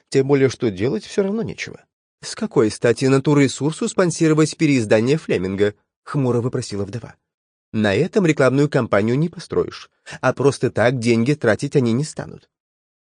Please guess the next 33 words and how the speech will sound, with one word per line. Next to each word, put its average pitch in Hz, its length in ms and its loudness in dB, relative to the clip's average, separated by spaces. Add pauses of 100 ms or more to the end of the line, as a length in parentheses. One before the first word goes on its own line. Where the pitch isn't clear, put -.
(160)
Должно 80 480 0
быть, 120 260 2
полдник 98 500 -2
убедил 101 420 0
их, 160 100 0
что - 140 2
они 110 160 4
поимеют 107 540 0
с - 40 -6
этого 107 300 2
какой-то 104 400 -2
гешефт. - 560 -10 (1120)
Что - 220 -2
такое 175 280 2
натурресурс, 156 680 -2
знал 151 360 -2
даже 131 220 -6
я, - 220 -16 (260)
и 120 160 -2
никакого 120 400 2
отношения 117 560 0
к - 80 -10
магии 107 460 -2 (160)
этот 147 260 -4
холдинг 104 560 -6
не 113 180 -8
имел. 78 280 -8 (400)
Ну, - 240 -8
мне 123 180 0
так - 220 -6
казалось. - 560 -14 (240)
Нефть, 165 480 -2
газ, 151 440 -4